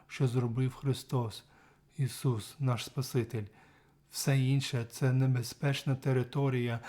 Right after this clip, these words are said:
які-, я-, яка може загрожувати спасі-, спасінню. Це тільки по благодаті через віру. Євангелія від Іоанна шість двадцять дев'ять.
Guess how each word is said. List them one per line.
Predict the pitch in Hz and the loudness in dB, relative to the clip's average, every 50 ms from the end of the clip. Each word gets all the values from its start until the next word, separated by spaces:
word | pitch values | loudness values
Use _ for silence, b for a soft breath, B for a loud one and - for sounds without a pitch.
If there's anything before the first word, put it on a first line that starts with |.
| B B B B - | B B B B -2
які-, | 139 123 123 - - 147 139 135 131 131 151 190 330 254 | -2 -2 -2 0 0 2 4 4 4 4 2 0 -2 -2
я-, | 175 139 131 131 | 0 0 2 2
яка | 156 143 123 - - 135 127 | 2 0 -2 0 0 2 2
може | 127 131 127 110 120 120 | 4 2 2 2 0 0
загрожувати | 107 127 120 107 120 120 127 123 110 127 127 123 120 - - 117 113 B B B B B B B B B B B B B B B B B B B B B B B B _ _ _ _ | 0 0 0 0 0 0 0 0 0 0 0 0 -2 -2 -4 -4 -4 B B B B B B B B B B B B B B B B B B B B B B B B _ _ _ _
спасі-, | - - - - - 139 123 - - - - 196 311 311 311 320 294 262 - - _ _ _ _ - - | -20 -20 -18 -4 -2 -2 -2 -2 -4 -8 -10 -10 -8 -8 -8 -10 -10 -12 -14 -20 _ _ _ _ -20 -16
спасінню. | - - - - 139 - - - 131 117 117 117 110 104 107 b b b b b b b b b b b _ _ _ _ _ _ _ _ _ _ _ _ _ _ _ _ _ - - 180 - _ _ _ _ _ _ _ _ _ _ _ _ - - _ _ _ | -16 -12 -4 -4 -4 -4 -2 -4 -4 -2 -2 -4 -4 -6 -8 b b b b b b b b b b b _ _ _ _ _ _ _ _ _ _ _ _ _ _ _ _ _ -20 -20 -20 -20 _ _ _ _ _ _ _ _ _ _ _ _ -20 -20 _ _ _
Це | - - 135 | -4 -4 -4
тільки | 131 - 139 131 - - 127 | 0 0 -2 0 0 -2 -4
по | 117 113 - - 135 | -4 -6 -2 -2 0
благодаті | 123 123 127 120 117 120 113 120 120 117 117 - - 120 110 104 b b b b b b _ | 0 2 0 2 0 0 0 0 -2 -2 -2 -4 -6 -6 -6 -6 b b b b b b _
через | - - - 131 127 117 123 117 110 113 | -14 -2 0 0 0 2 0 -2 -2 -2
віру. | 117 113 110 104 101 98 - B B B B - | -2 -2 -2 -2 -4 -6 -10 B B B B 0
Євангелія | 143 127 131 135 135 - - 135 127 | 2 4 6 4 4 4 2 2 2
від | 117 131 135 214 | 2 2 0 2
Іоанна | 147 135 127 127 123 127 127 127 127 123 | 2 2 2 2 2 2 4 2 2 2
шість | 123 - 139 123 117 | 0 -2 -2 -2 0
двадцять | 123 127 120 - 127 113 | 0 -2 0 -2 -2 -2
дев'ять. | 113 117 113 110 104 104 101 | 0 0 -2 -2 -4 -6 -8